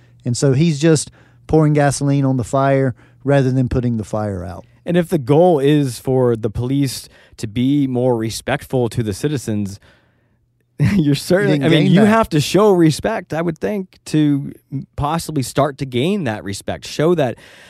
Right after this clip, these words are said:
Speaker 2: that you're not against that person, that it's the,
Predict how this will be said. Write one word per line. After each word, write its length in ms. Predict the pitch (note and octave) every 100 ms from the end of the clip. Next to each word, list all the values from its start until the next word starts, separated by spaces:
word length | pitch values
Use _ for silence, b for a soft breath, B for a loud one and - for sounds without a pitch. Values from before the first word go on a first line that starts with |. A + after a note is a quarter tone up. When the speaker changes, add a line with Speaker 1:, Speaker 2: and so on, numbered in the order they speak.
| B
Speaker 2:
that 200 | - C3
you're 140 | A#2+ D#3
not 220 | E3 D3+
against 440 | G2 A#2+ F3+ - -
that 200 | A2+ -
person, 480 | D3 F3 A2 F2+
that 180 | F2 G#2+ -
it's 280 | A2 - -
the, 260 | A#2+ A2